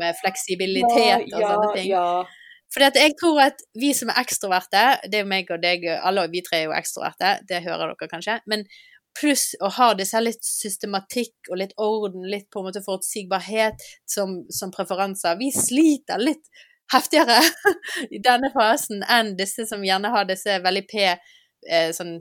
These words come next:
Speaker 1: fleksibilitet, hippie-tilværelse, eller sånn som jeg kaller min mann, han
Speaker 2: Wo-,
Speaker 1: en
Speaker 2: wobbly,
Speaker 1: klassisk
Speaker 2: wobbly-bokstavene.
Speaker 1: <laughs> Wobbly, wobbly.
Speaker 2: Jeg snakket nemlig med en, skjønner du, Katrine? Jeg skal ikke utlevere hvem da, så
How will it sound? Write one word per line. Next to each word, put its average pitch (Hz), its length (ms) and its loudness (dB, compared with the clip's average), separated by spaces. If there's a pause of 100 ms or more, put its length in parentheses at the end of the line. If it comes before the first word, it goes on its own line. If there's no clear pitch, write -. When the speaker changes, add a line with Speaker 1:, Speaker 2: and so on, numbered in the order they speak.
Speaker 1:
fleksibilitet, 165 1000 -2
hippie-tilværelse, 165 960 -4
eller 170 240 0
sånn 175 160 -12
som 170 100 -10
jeg 165 140 -8 (100)
kaller 170 220 -4
min 170 160 -10
mann, 160 260 -10
han 165 200 -8 (500)
Speaker 2:
Wo-, 202 160 -2
Speaker 1:
en 160 220 -2
Speaker 2:
wobbly, 190 260 4
Speaker 1:
klassisk 202 240 6
Speaker 2:
wobbly-bokstavene. 180 640 0 (140)
Speaker 1:
<laughs> 240 180 4
Wobbly, 254 360 6
wobbly. 240 440 4 (400)
Speaker 2:
Jeg 277 140 -4
snakket 269 380 -2
nemlig 185 280 -2
med 180 160 0
en, 185 80 -10
skjønner 226 200 2
du, 269 80 4
Katrine? 240 380 0 (380)
Jeg 226 160 -4
skal 240 160 -6
ikke 226 220 0
utlevere 202 340 -2
hvem 196 280 -6
da, 202 120 -4
så 208 160 -10